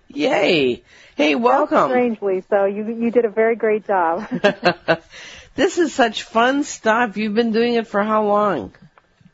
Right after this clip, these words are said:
Speaker 2: I first learned about signing with babies probably about fifteen years ago, and, um, I didn't have children then, but, um,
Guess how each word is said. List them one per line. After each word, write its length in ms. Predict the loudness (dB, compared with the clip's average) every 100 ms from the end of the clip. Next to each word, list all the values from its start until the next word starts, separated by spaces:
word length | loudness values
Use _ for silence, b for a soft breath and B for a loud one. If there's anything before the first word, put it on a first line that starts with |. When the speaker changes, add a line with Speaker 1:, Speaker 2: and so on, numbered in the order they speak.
| -2
Speaker 2:
I 120 | -2
first 260 | 0 -2 0
learned 160 | -2 0
about 280 | 0 0
signing 500 | -2 0 0 -2 -2
with 200 | -2 -2
babies 380 | 0 0 0 -4 -2
probably 380 | 0 2 0
about 240 | 2 -2 0
fifteen 380 | -4 -2 -4 -2
years 180 | -2 -4
ago, 420 | -4 -2 0 -4
and, 460 | -6 -6 -6 -8 -12 _ _ _ _ _
um, 160 | -8 -2
I 100 | -2
didn't 220 | 0 0
have 220 | 0 -2 -2
children 260 | -2 0
then, 300 | 0 -2 -6 _
but, 320 | 0 0 -2
um, 400 | -4 -4 -6 -12